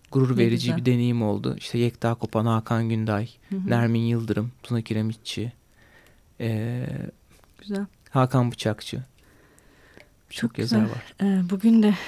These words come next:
Speaker 2: maalesef bize ayrılan, e, süre dolmuş durumda. E, bugün neyle veda edelim dinleyicilerimize, okurlarımıza?
Speaker 1: Var olmayanlardan, var olmayanların, e, manifestosunun anlatıldığı
Speaker 2: Hmm.
Speaker 1: bir bölüm var.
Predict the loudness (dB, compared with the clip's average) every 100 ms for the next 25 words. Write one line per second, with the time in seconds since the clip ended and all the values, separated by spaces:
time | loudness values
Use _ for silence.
0 | -6 2 4 4 2 0 0 -6 -18 -6
1 | -4 0 0 0 0 2 2 2 0 0
2 | -2 -2 0 -2 -4 -4 0 0 0 0
3 | 0 2 -2 -4 -4 -2 -2 -2 -2 -4
4 | _ -20 -20 -20 -20 _ -2 0 0 0
5 | 2 4 4 4 2 2 2 2 0 -2
6 | -2 -2 -2 -2 -4 -6 -4 -2 -4 -6
7 | -6 -6 -6 -6 -6 -10 _ -18 -14 -14
8 | -14 -16 -10 -8 -8 -10 -20 _ _ _
9 | _ 2 6 8 6 6 4 4 0 -2
10 | -4 -8 -10 -18 _ _ -20 -20 _ _
11 | _ -2 4 6 6 4 2 0 -2 -4
12 | -4 -4 -6 -12 -8 -2 2 2 2 2
13 | 0 0 -2 -2 -2 -2 -2 0 0 0
14 | -4 -4 -2 0 0 2 2 2 0 -2
15 | -4 -10 -16